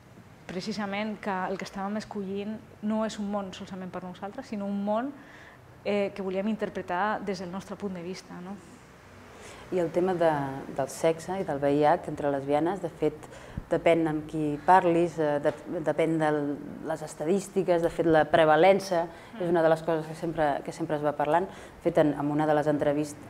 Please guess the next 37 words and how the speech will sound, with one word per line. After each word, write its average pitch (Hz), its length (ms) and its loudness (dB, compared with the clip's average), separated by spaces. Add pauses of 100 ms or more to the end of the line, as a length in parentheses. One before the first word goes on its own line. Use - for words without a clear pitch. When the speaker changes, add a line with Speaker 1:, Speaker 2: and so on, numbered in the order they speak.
Speaker 2:
en 160 100 -6
algunes 175 400 6
de 151 80 -2
les 139 140 -2
entrevistes 139 500 -2
que - 80 -2
hem 147 80 -2
fet, - 220 2 (480)
hi 185 80 12
ha 175 100 12
gent 175 240 8
que 165 220 8 (180)
nega 180 460 8 (160)
que 170 80 2
hi 160 80 8
hagi 151 160 4
prevalences, 190 640 4
hi 180 80 2
ha 160 100 6
gent 156 280 4
que 156 100 4
no 170 140 4
és 165 100 -6
que 160 80 4
la 147 180 4
negui, 160 280 4
sinó 151 240 0
que 160 80 0
pensa 160 320 0
que 156 100 2
hi 156 80 6
ha 151 60 6
d'altres, 175 580 6 (380)
inclús, 151 580 -4
eh, 95 140 -4 (320)
amb 123 160 -6
una 120 440 -4